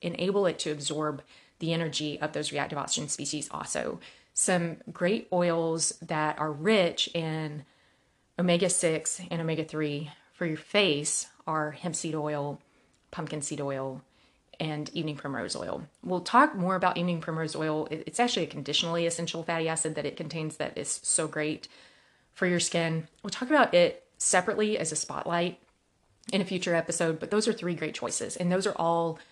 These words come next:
non-comedogenic. There are a couple that are great for your body, although not necessarily your face, because they are high on that comedogenicity s-, scale, are chia seed oil and flaxseed oil.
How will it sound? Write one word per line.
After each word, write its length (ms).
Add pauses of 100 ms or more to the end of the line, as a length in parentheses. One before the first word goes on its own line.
(160)
non-comedogenic. 880 (1400)
There 460 (160)
are 60
a 40
couple 220
that 140
are 100
great 300
for 80
your 80
body, 500 (180)
although 140
not 160
necessarily 420
your 80
face, 320
because 220
they 100
are 200
high 260
on 100
that 140
comedogenicity 760
s-, 280 (180)
scale, 480 (340)
are 560 (140)
chia 220
seed 160
oil 400
and 520
flaxseed 400
oil. 320